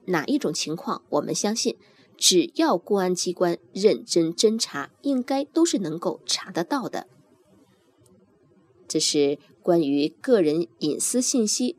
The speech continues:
如何被人肉出来，它的责任主体有哪些。那么，如果人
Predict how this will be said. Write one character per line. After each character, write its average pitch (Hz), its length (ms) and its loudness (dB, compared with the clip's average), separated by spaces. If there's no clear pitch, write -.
如 175 220 2
何 214 260 -4
被 202 300 -2
人 135 260 -4
肉 240 220 -4
出 - 260 -6
来， - 220 -8
它 170 100 -10
的 131 160 -8
责 - 240 -2
任 226 180 0
主 - 200 -4
体 - 320 -10
有 139 140 -6
哪 147 180 -8
些。 170 320 0
那 262 100 4
么， 226 240 4
如 294 180 8
果 226 300 2
人 175 320 4